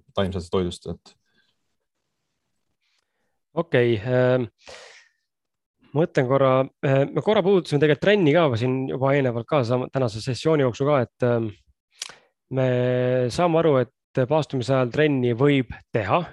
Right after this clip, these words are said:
Speaker 2: Nüüd on küsimus, kas sa seda soovitad, ja teine küsimus, mis selle trenni ja paastumise suhte juurde tahaks tuua, on siis see, et kuidas oleks kõige turvalisem ja parem seda rakendada. Et, äh, noh, ma ei tea, kas,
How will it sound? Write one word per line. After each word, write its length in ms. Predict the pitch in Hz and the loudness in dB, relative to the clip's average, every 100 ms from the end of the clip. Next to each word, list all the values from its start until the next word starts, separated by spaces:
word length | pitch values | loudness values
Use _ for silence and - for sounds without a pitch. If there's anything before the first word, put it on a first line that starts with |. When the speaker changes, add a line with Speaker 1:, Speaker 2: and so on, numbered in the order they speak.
| 139 | -4
Speaker 2:
Nüüd 120 | 135 | -2
on 80 | 131 | 0
küsimus, 360 | 147 139 110 | 0 -2 -4
kas 220 | - 127 - | -4 -4 -4
sa 80 | |
seda 120 | 120 120 | -6 -6
soovitad, 600 | - 214 151 - 123 107 | -6 -4 -4 -2 -4 -2
ja 440 | 120 117 117 117 117 | -2 0 0 -2 0
teine 220 | 139 127 | 0 -2
küsimus, 580 | 123 123 120 107 - - | -2 -4 -4 -6 -8 -6
mis 180 | 120 117 | -4 -6
selle 160 | - 120 | -4 -4
trenni 340 | 135 143 127 117 - - - - _ | -2 0 0 -2 -6 -18 -20 -20 _
ja 80 | 127 | -6
paastumise 420 | 131 123 131 113 | -4 -4 -4 -4
suhte 320 | 107 180 - | -2 -4 -2
juurde 200 | 127 113 | -2 -2
tahaks 240 | 127 123 - | -4 -6 -6
tuua, 260 | 202 156 120 | -4 -2 -2
on 80 | |
siis 140 | 117 - | -4 -4
see, 220 | 165 127 | -2 -2
et 240 | - _ 123 113 | -4 _ -4 -2
kuidas 240 | 170 170 | -2 0
oleks 160 | 131 117 | 0 -2
kõige 260 | 156 143 135 | 0 0 0
turvalisem 560 | 180 185 127 110 123 120 | -2 -2 -2 -2 -6 -6
ja 60 | |
parem 400 | - 151 151 107 | -4 -2 0 -2
seda 160 | 101 113 | -6 -4
rakendada. 520 | 139 - 110 101 101 - | -4 -2 -6 -8 -12 -12
Et, 180 | 113 - _ | -12 -12 _
äh, 240 | 123 113 113 - _ - - - - - - - _ _ _ _ _ _ _ _ _ _ - | -4 -2 -4 -8 _ -20 -20 -20 -20 -20 -20 -20 _ _ _ _ _ _ _ _ _ _ -16
noh, 80 | 101 | -10
ma 120 | 117 | -4
ei 60 | 123 | -2
tea, 80 | 120 | -2
kas, 160 | 113 | -4